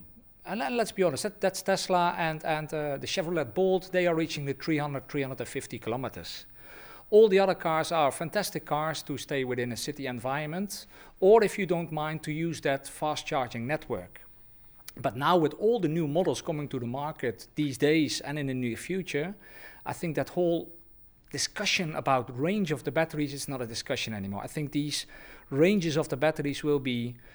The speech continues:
um, big enough that you deserve a break to charge a vehicle, uh, uh, once every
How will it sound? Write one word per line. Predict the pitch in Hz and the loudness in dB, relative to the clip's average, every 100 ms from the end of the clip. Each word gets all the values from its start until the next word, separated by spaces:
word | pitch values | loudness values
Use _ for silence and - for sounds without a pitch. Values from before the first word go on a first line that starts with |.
| - - - - | -20 -20 -20 -12
um, | 131 113 107 - 123 | -4 -2 -4 -6 0
big | 117 190 | 4 6
enough | 190 160 165 - - 131 | 6 2 0 -4 -10 -8
that | 131 | -4
you | 156 | -2
deserve | 135 123 127 139 117 | -2 -2 0 0 -2
a | 113 | -8
break | 104 127 131 180 - - - - | -4 -2 0 -2 -10 -18 -20 -20
to | - | -8
charge | - 147 147 135 | -2 -2 -2 -6
a | |
vehicle, | 120 123 120 120 117 117 127 - | -4 -4 -4 -4 -2 -4 -8 -14
uh, | |
uh, | 117 107 110 - 123 113 107 | -12 -12 -12 -12 -12 -12 -10
once | 127 123 135 | -6 -4 -2
every | 113 117 107 | -4 -6 -8